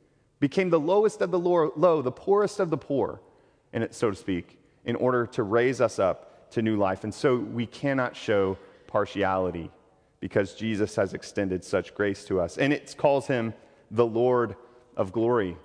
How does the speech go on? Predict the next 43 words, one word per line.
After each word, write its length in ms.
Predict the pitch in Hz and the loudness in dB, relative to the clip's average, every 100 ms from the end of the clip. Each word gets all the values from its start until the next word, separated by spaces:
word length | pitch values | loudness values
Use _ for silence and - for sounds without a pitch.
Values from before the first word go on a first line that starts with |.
| _ | _
We're 140 | 104 | 0
reminded 420 | 107 107 127 123 101 | 0 2 0 0 -2
at 80 | |
the 120 | 113 110 | -2 0
end 120 | 147 | 2
of 80 | 117 | 2
the 60 | |
book 140 | 104 101 | 0 -2
of 120 | 87 | -2
James, 320 | 101 101 101 | -2 -2 -4
he 100 | 110 | -6
talks 360 | - 123 - 120 | 0 0 0 0
about 580 | 98 95 - - - | 2 2 -2 -14 -14
Jesus' 540 | 101 120 120 117 123 110 | -4 -2 0 -2 -2 -2
return, 420 | 110 - 156 117 | -4 0 -2 0
that 120 | 92 | -4
Jesus 360 | 101 135 156 127 | -2 -2 0 -2
is 60 | 131 | -2
gonna 180 | 135 | -2
come 300 | 120 156 156 | -2 -2 0
back 320 | 135 139 - 117 | 2 0 -2 -6
and 120 | 107 | -4
judge. 340 | 107 147 110 | 2 2 0
He's 120 | 120 | -2
gonna 160 | 156 160 | 0 -2
come 400 | - 180 180 170 151 | -2 0 0 0 0
in 220 | 165 151 | 0 2
glory 500 | 143 165 151 101 85 - - | 2 2 2 0 -4 -14 -4
one 240 | 104 92 | -2 0
day. 260 | 85 82 - - _ _ _ _ | 0 -2 -4 -16 _ _ _ _
And 100 | 123 | 0
do 120 | 139 | 4
we 140 | 156 147 | 4 4
really, 360 | 160 208 214 | 4 6 4
when 220 | 170 151 | 4 0
Jesus 400 | 123 180 190 190 | 0 -2 0 0
comes 300 | - 170 151 | 0 -2 0
in 100 | 135 | 0
his 340 | 123 156 190 156 | 0 2 2 0
glory, 520 | 123 107 92 87 98 - - _ | 0 2 2 -2 -4 -8 -20 _
wanna 180 | 117 127 | 0 0
put 260 | 120 139 - | 2 0 0
forward 480 | 139 131 120 113 | 0 2 4 2